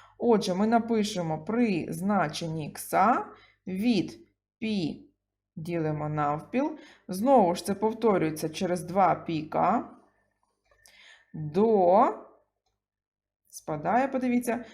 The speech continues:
до три пі на два. І знову ж таки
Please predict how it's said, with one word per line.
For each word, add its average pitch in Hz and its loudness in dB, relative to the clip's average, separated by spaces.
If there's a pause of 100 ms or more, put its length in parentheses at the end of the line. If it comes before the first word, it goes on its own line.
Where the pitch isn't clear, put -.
(200)
до 262 2
три 214 0
пі 185 -6
на 151 -4
два. 175 -2 (580)
І 165 -8
знову 214 -2
ж 349 -10
таки 285 -2